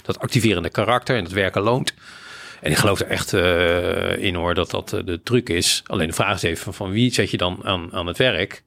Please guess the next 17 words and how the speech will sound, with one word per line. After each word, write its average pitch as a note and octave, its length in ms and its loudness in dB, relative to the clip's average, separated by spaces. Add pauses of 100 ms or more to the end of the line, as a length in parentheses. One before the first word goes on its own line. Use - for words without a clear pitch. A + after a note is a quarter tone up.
En, F#2+ 220 -6
en F2+ 140 -4
via F#2+ 160 -2
die F2+ 100 -6
bezava A2 520 0
is - 140 0
dat - 160 -2
die G2+ 80 -10
werkgever G#2 460 0
geworden. E2 300 -8
Die B2 100 -4
premie, A2+ 360 -2
die G#2 80 -4
wordt F2+ 160 -8
gewoon E2 160 -6
bam G#2 260 0
neergelegd. C3 520 -4